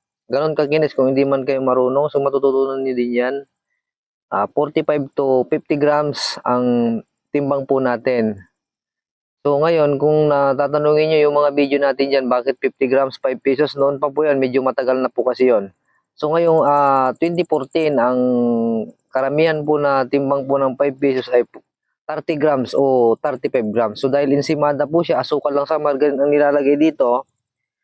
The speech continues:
ah, suggest ko sa inyo, forty-five grams para hindi naman po kayo lugi. So, putulin nyo po siya ng, ah, thirty-five, ah,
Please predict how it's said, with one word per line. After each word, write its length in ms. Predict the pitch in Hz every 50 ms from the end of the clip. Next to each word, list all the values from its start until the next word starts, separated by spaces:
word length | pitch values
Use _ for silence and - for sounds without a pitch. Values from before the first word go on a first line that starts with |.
| _ _ _ _
ah, 80 | - 113
suggest 320 | 123 143 139 139 147 -
ko 80 | - 160
sa 160 | - 170 156
inyo, 160 | 151 156 147 131 -
forty-five 460 | 143 135 131 - 139 - 139 123 120
grams 400 | 117 123 131 131 131 123 - -
para 240 | - 120 120 123 120
hindi 80 | 117 120
naman 320 | 117 120 117 117 110 107
po 160 | - 110 107
kayo 160 | 110 110 104
lugi. 320 | 104 104 98 95 95 82 - - _ _ _ _ _ _ _ _ _ _ _ _ _ _ _ _ _ _ _ _ _ _ _ _ _ _ _ _ _ _ _ _ _ _ _ _ _
So, 80 | - 131
putulin 400 | - 131 131 147 151 143 151 139 147
nyo 80 | 143 135
po 160 | 135 143 139
siya 160 | - - 139
ng, 160 | 135 135 127 127
ah, 560 | 123 123 120 117 113 113 110 110 104 101 - _ _ _ _ _
thirty-five, 480 | - 120 113 - - 131 - 135 120 117 117 123 120 - - -
ah, 480 | 120 117 113 113 113 113 113 110 110